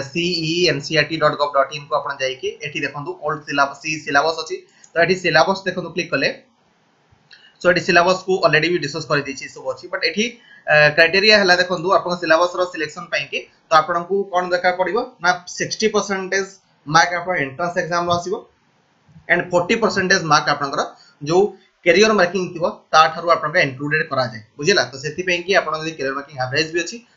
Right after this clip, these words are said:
ଯଦି ଏଣ୍ଟ୍ରାନ୍ସରେ ଆପଣଙ୍କ ଭଲ ମାର୍କିଂ ରହୁଛି, ତାହେଲେ ଆପଣଙ୍କ selection ମଧ୍ୟ ହେଇପାରିବ, ବୁଝିଲା? ତ କେମିତି apply କରିବେ? ତ ଆପ୍ଲାଏ ପାଇଁ କି ଆପଣଙ୍କୁ ବହୁତ, ଅ, simple, ଅ, ଜିନିଷ ଅଛି। ଯୋଉ କ୍ୟାଣ୍ଡିଡେଟ ରେଜିଷ୍ଟ୍ରେସନ ଅଛି, ତ ଏଠି ଆପଣ ଫାଷ୍ଟ ନେମ୍, ଲାଷ୍ଟ ନେମ୍,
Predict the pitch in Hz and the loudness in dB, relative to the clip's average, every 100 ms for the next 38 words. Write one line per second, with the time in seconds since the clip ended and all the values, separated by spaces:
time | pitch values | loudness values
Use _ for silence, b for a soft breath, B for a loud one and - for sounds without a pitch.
0 | _ 143 139 135 175 180 180 170 139 139 | _ -2 -2 0 -2 0 -4 -4 -8 -2
1 | 160 160 156 151 131 127 185 139 143 143 | 0 0 -4 -6 -6 -6 -4 0 0 -2
2 | 139 135 131 - 131 127 165 - b b | -8 -10 -14 -14 -16 -8 -6 -6 b b
3 | _ 143 156 131 120 117 110 _ 156 208 | _ -2 0 -2 -4 -8 -16 _ 0 2
4 | 196 - b - 180 190 196 208 175 190 | 0 -4 b -14 -2 -2 2 2 4 2
5 | 180 151 175 185 165 165 151 151 160 160 | 2 -2 -4 0 0 2 -2 2 2 2
6 | 156 151 151 147 143 156 156 131 131 151 | -2 -2 -4 -4 -8 -8 -10 -8 -8 -8
7 | 147 147 135 131 131 139 131 165 165 156 | -10 -4 -2 -2 -6 -12 -8 -4 -4 -2
8 | 135 135 135 131 139 123 226 - _ _ | -2 -2 -4 -4 -4 -2 -6 -10 _ _
9 | - _ _ _ - - 185 180 170 180 | -20 _ _ _ -20 -6 0 2 2 2
10 | 202 165 160 156 175 175 165 151 214 B | 0 0 -2 -4 -6 -2 -2 -2 -6 B
11 | B - 165 175 170 170 151 151 156 160 | B -2 0 2 0 2 2 2 -2 0
12 | 151 147 - 156 175 | 4 4 2 -4 -4